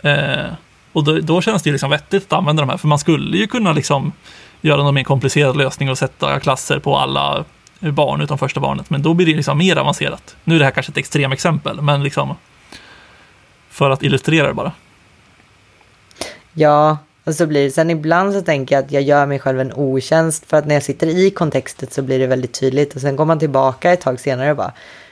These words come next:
Speaker 2: okej, så first child that is a div and not a P that is not the first child of the last child. Alltså det blir så här, vad fan, vad är det jag,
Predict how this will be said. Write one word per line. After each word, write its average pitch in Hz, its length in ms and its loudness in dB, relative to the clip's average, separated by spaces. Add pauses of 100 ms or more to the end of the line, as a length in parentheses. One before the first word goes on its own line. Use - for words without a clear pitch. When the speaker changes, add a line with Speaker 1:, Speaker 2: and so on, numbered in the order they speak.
(220)
Speaker 2:
okej, 156 400 0 (360)
så 156 500 4 (200)
first 190 360 2
child 139 600 -2
that 139 180 4
is 135 240 -4
a 143 40 -4
div 135 520 -2
and 135 200 -4
not 185 300 0
a 135 220 -2
P 139 440 -2 (200)
that 135 180 2
is 139 300 -6
not 160 220 0 (160)
the 151 120 2
first 196 400 0
child 131 360 0
of 131 220 0
the 147 80 -2
last 156 240 2
child. - 120 -4
Alltså 147 180 0
det 156 40 -2
blir 151 100 0
så 147 100 -2
här, 123 180 0
vad 151 140 -4
fan, 151 320 -2
vad 156 120 4
är 151 100 6
det 147 60 2
jag, 143 80 2